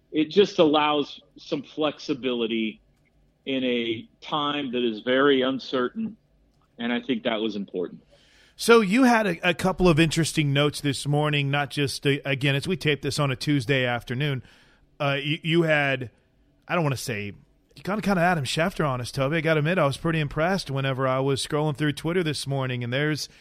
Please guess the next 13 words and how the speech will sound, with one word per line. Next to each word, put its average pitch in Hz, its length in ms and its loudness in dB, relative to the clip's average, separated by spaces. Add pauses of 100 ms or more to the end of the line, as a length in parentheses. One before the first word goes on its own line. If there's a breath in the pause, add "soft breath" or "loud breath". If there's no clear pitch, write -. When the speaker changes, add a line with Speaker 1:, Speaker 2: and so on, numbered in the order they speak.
(280 soft breath)
Speaker 1:
You - 60 0
Speaker 2:
there's, 135 100 4
Speaker 1:
like 135 100 -2
that? 170 220 2 (140)
Speaker 2:
there's 175 200 4
Toby 214 380 4
Schefter 202 500 2
breaking 202 300 -2
some 180 160 0
news, 247 260 8
baby. 175 420 0 (300 soft breath)
But 208 240 6
Speaker 1:
Wow. 113 200 2